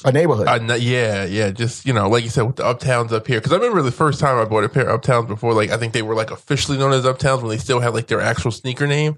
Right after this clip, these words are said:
Speaker 1: Mm-hmm.
Speaker 2: I remember going to a sneaker store, like, Finish Line, like, "Yo, can I get a pair of Uptowns?" And I don't know what you're talking about. Like, they didn't know what it was.
Speaker 1: Yeah.
Speaker 2: And then, like, they found the shoe and they, it was, like, a different name. I was like, "Oh, Uptowns. That's all I know 'em as."
Speaker 1: Right.
Speaker 2: And that was, like, you go to any store and you say Uptowns, it's like, "Okay."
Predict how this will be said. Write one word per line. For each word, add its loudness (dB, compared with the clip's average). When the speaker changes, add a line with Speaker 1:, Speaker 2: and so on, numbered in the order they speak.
Speaker 1:
Mm-hmm. -4
Speaker 2:
I 0
remember 4
going 2
to 0
a 0
sneaker -2
store, 0
like, 0
Finish -2
Line, -2
like, -2
"Yo, 2
can -6
I -2
get -2
a -6
pair -6
of -4
Uptowns?" -4
And -12
I -2
don't 0
know 0
what -8
you're -2
talking -6
about. -10
Like, 0
they 0
didn't -2
know 2
what 0
it -2
was. 2
Speaker 1:
Yeah. 2
Speaker 2:
And 0
then, 2
like, 2
they -2
found -2
the -6
shoe -4
and -4
they, -2
it -6
was, -2
like, -2
a -4
different -4
name. -2
I 0
was -2
like, -4
"Oh, -2
Uptowns. -2
That's -2
all 4
I 2
know -6
'em -8
as." -8
Speaker 1:
Right. 2
Speaker 2:
And 2
that 2
was, 0
like, 2
you 0
go 4
to 2
any 0
store 0
and -2
you -4
say 0
Uptowns, 0
it's -8
like, -6
"Okay." 2